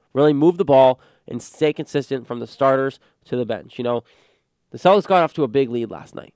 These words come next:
right? And, and there's no question why. They were moving the ball. They were aggressive in moving the ball. They were able to push the tempo,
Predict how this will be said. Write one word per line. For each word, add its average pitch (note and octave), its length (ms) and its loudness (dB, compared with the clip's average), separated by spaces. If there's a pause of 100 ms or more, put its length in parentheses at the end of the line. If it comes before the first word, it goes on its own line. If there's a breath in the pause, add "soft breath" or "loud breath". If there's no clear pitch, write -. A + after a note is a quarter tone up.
(140)
right? A#2+ 240 -2 (600)
And, C#3 220 0
and C#3 100 -6
there's C#3 80 -2
no C#3+ 120 0
question C3 340 -4
why. B2+ 320 -8 (460)
They C3+ 160 2
were C#3 100 0
moving B2 240 -2
the A#2+ 80 -6
ball. A#2 340 -6
They A#2 120 -6
were A2+ 80 -6
aggressive A#2+ 400 -4
in C3+ 100 -6
moving C3+ 220 -8
the C3 80 -6
ball. A2 240 -2
They A2 100 -4
were G#2+ 140 -6
able A2+ 300 -6
to A2 340 -12 (1500 soft breath)
push D3+ 180 -4
the - 80 -16
tempo, B2 440 -4